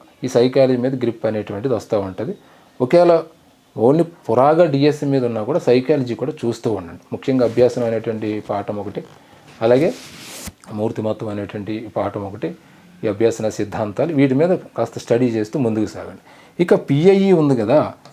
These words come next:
ఈ విద్యా దృక్పథాలు, దీనికి సంబంధించి ఏదో ఒక బుక్ తీసుకోండి,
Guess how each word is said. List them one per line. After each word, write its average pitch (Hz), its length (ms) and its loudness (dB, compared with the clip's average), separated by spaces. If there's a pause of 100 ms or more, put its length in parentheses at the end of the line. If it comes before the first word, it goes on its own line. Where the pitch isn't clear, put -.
(160)
ఈ - 20 -6
విద్యా 127 260 2
దృక్పథాలు, 110 800 -4
దీనికి 180 300 6
సంబంధించి 127 840 2
ఏదో 160 180 4
ఒక 185 200 2
బుక్ 123 340 -4
తీసుకోండి, - 400 -10